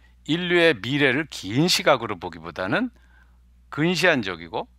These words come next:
정치적인 이해관계에 휩싸인 이기적인 모습을 보이고 있는 거죠. 특히 불행하게도 정치 지도자들은 삼십 년 후에 지구와 인류가 어떻게 될지 이런 거에 관심이 있다기보다는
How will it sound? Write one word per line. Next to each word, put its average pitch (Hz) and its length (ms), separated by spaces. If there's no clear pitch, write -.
정치적인 123 720
이해관계에 98 680
휩싸인 107 640
이기적인 156 600
모습을 92 360
보이고 92 280
있는 80 220
거죠. 82 340
특히 92 480
불행하게도 113 680
정치 143 420
지도자들은 101 800
삼십 208 400
년 160 220
후에 120 280
지구와 135 460
인류가 123 300
어떻게 127 340
될지 107 420
이런 156 300
거에 117 480
관심이 131 420
있다기보다는 92 800